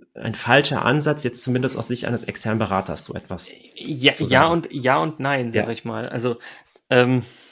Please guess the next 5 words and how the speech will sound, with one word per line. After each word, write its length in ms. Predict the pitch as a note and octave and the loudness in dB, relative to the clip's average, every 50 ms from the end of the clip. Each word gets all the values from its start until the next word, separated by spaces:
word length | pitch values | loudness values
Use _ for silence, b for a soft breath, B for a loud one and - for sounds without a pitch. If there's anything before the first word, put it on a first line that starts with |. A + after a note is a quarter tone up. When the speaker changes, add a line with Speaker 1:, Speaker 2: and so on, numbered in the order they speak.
| B B B B B _ _ B B B B B B _ _ _ _ | B B B B B _ _ B B B B B B _ _ _ _
Speaker 2:
wenn 220 | A2+ A#2+ C3+ D3+ D#3+ | 4 6 6 8 8
man 300 | D#3 C#3 C3+ C#3 C#3 - _ _ _ _ _ _ _ _ _ _ _ _ _ | 6 6 4 2 0 -4 _ _ _ _ _ _ _ _ _ _ _ _ _
das 240 | - - C3 - - | -2 -2 -2 -2 -4
Gefühl 420 | - - - E3+ F#3 A3 G3 D3 | -10 -6 -4 0 0 2 2 2
hat, 260 | B2 A#2 A2 - - | 2 0 0 -2 -6